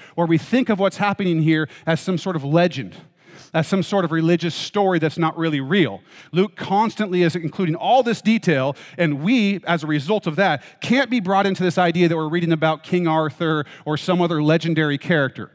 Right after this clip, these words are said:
okay, that these apostles or that Jesus, that these are just stories. These are, in fact, very specific accounts. Luke is considered to be a very, um, adept historian, even by people to this day. Okay, and so he's including all this stuff. And of course,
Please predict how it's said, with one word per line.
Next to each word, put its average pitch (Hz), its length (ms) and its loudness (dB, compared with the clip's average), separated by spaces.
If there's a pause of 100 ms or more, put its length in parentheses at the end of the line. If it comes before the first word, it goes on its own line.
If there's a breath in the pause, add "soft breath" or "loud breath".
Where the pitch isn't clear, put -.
(300 loud breath)
okay, 165 160 2
that 147 160 0
these 151 160 2
apostles 156 540 0
or 147 80 -4
that 143 100 -8
Jesus, 156 420 -2 (200 loud breath)
that 156 80 2
these 156 180 4
are 160 60 -2
just 147 220 -6
stories. 151 460 -2 (140 loud breath)
These 165 220 4
are, 175 80 2
in 165 80 0
fact, 151 340 -2
very 180 220 0
specific - 760 -2
accounts. - 540 -8 (260 loud breath)
Luke 175 300 0
is 165 80 2
considered 165 360 -2
to 156 40 -2
be 147 160 2
a 139 60 2
very, 170 500 0 (220 loud breath)
um, 117 500 0 (140)
adept 143 800 -2 (200 soft breath)
historian, 160 640 -2
even 190 200 0
by 185 120 2
people 170 260 -4
to 151 100 -6
this 143 220 -6
day. 131 280 -2 (540 soft breath)
Okay, 135 340 -2
and 139 120 -2
so 151 160 -4
he's 139 160 0
including 208 380 -2
all 175 240 0
this 175 160 -2
stuff. 143 420 -2 (220 loud breath)
And 170 100 2
of 175 80 0
course, 190 320 -2